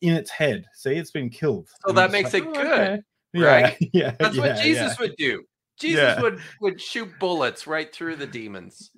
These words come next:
Speaker 1: Yeah. So the, some of their songs are amazing, and I see some people, um, you know, A Train, Demon Hunter is the best. Yeah, they're cool.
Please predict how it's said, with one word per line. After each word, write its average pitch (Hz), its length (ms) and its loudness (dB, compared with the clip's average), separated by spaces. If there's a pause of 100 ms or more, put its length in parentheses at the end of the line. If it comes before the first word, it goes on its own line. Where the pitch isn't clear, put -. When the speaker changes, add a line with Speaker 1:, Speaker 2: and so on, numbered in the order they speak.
(220)
Speaker 1:
Yeah. 123 580 2
So 175 240 2
the, 151 160 -4
some 202 180 2
of 208 60 6
their 196 120 6
songs 151 360 2
are 131 80 4
amazing, 120 420 2
and 113 80 0
I 120 40 2
see 143 160 -2
some 135 160 -6
people, 117 540 -2
um, 104 460 -6
you 107 80 -8
know, - 100 -12
A 117 120 -4
Train, 107 340 -2
Demon 110 200 -4
Hunter 107 180 -6
is 98 80 -10
the 101 80 -10
best. 101 260 -6
Yeah, 107 140 -6
they're 104 160 -6
cool. 98 340 -10